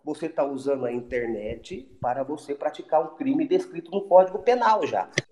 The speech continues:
que é calúnia, difamação e injúria. Então, é crime digital, é crime informático por causa disso, porque o, o, a internet é o meio, né? A informática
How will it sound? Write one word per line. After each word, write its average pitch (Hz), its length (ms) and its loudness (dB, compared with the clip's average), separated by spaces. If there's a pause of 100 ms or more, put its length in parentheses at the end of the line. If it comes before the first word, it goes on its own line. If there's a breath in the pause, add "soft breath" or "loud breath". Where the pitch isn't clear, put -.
que 135 100 2
é 117 60 4
calúnia, 220 640 4 (720 soft breath)
difamação 170 760 2
e 262 120 0
injúria. 254 340 -2 (540)
Então, 185 680 6
é 214 220 10
crime 202 360 -4
digital, 165 640 0
é 180 80 0
crime 185 360 -6
informático 147 640 -4 (320)
por 190 160 -4
causa 208 320 0
disso, 240 300 -8
porque 165 180 -4
o, 185 160 -2 (140)
o, 311 200 -6
a 269 140 2
internet 196 800 0
é 190 120 2
o 208 180 0
meio, 175 520 0 (340)
né? 160 280 4
A 139 120 -2
informática 180 840 -2